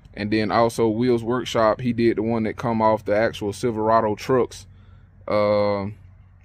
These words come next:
where you can get it, uh, like the L S trucks, whether it's a Tahoe, Suburban, Silverado, G M C, whatever. If it comes with electric fans, you can pull that standalone harness off of there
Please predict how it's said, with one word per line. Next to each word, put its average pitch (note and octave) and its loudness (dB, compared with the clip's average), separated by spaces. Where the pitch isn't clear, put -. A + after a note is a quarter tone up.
where G#2 -4
you G#2+ -2
can G2+ -6
get A2 0
it, G#2 0
uh, G2+ 2
like G#2 0
the G2+ 0
L C3+ 4
S A#2+ 0
trucks, A2 0
whether A2 2
it's G#2+ -6
a G2 -8
Tahoe, A#2+ 4
Suburban, G#2 -2
Silverado, G2+ 0
G A2 -2
M G#2+ -2
C, G#2 -6
whatever. G2 0
If F#2+ -4
it G2+ -4
comes C#3 2
with C3 4
electric B2 2
fans, B2 0
you B2+ 0
can A#2+ -4
pull B2 2
that A2 2
standalone C3+ 0
harness C#3 0
off D3 2
of G#2 -4
there F#2+ -2